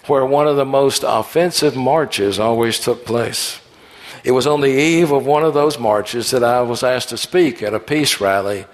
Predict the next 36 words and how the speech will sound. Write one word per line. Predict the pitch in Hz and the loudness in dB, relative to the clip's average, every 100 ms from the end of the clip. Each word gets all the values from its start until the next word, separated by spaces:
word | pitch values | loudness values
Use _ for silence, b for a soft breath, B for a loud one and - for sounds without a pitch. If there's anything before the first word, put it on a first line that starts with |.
| B B B B B - | B B B B B -14
in | 98 92 | -10 -4
City | - 127 110 | 0 0 0
Hall | 117 120 98 98 95 92 - - | 0 0 0 0 -4 -14 -20 -18
in | 101 | -16
Portadown. | - 117 110 98 95 92 87 78 - _ _ _ _ _ _ _ _ _ _ B B B B B B | -4 -2 0 -2 -2 -4 -6 -14 -20 _ _ _ _ _ _ _ _ _ _ B B B B B B
Preceding | - 131 175 180 | -4 0 2 2
me | 160 | 4
on | 143 | 2
the | 131 | 0
program | 120 131 131 135 127 | 0 0 0 0 -4
was | 110 | -4
a | 113 | -6
Catholic | - 135 131 120 113 | -4 -2 -2 -4 -4
bishop, | 110 123 - 95 | -2 -2 -2 -6
and | 107 | -4
this | 113 107 | -4 -2
Catholic | - 160 175 196 123 | -2 -4 -4 -10 -6
bishop | 113 107 107 107 B B B B B | -6 -4 -8 -12 B B B B B
told | - 131 127 | -4 -2 0
a | 117 | 0
most | 113 120 - | 0 -2 -2
remarkable | 110 101 117 139 156 139 | -4 0 0 0 -2 -2
story. | 139 - 82 85 92 - - - - _ _ B B B B | -2 -2 -2 -4 -6 -12 -20 -20 -20 _ _ B B B B
His | 123 123 | -4 -2
mother | 131 139 139 | -2 0 0
had | 131 | -2
come | 139 135 | -4 -2
to | 127 | 0
Northern | 131 135 131 | 2 0 0
Ireland | 123 123 131 127 | 0 2 0 -2
from | 127 120 | -4 -2
Russia | 127 147 110 | 0 0 -4
following | 95 117 120 120 120 | -2 0 2 2 2
World | 117 123 123 | 2 2 2
War | 127 131 | 2 0
Two. | 123 151 139 | 0 2 2